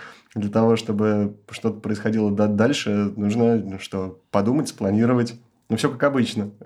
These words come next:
<laughs> Подумать, спланировать, почесать репу и придумать, как это всё реализовать.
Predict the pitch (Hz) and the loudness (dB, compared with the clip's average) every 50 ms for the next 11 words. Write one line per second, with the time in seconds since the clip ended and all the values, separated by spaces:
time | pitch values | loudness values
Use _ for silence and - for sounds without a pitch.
0 | - _ _ _ - - _ _ - - 175 170 170 160 - - 113 113 127 156 | -20 _ _ _ -20 -20 _ _ -16 -14 -12 -10 -10 -10 -4 -2 0 2 4 4
1 | 175 147 123 - - 110 113 123 147 151 143 123 107 - - 107 - - - - | 2 2 0 0 2 2 4 4 4 4 2 2 0 0 -4 -4 -2 2 2 2
2 | 113 120 117 131 147 143 143 117 107 107 107 110 110 113 113 113 110 107 104 101 | 2 2 2 2 2 2 2 0 0 2 2 2 2 4 4 4 4 2 2 0
3 | 104 - - - - _ _ _ _ - 123 110 113 127 131 127 113 - - 117 | -4 -8 -16 -20 -20 _ _ _ _ 0 2 2 4 4 4 4 2 2 0 -2
4 | 113 117 - 120 107 - - 113 113 110 110 107 101 104 110 110 110 104 110 104 | -2 -2 -2 -6 -4 0 2 2 4 4 4 2 2 2 0 0 2 2 2 2
5 | 98 95 95 92 - - | 2 2 0 -2 -4 -8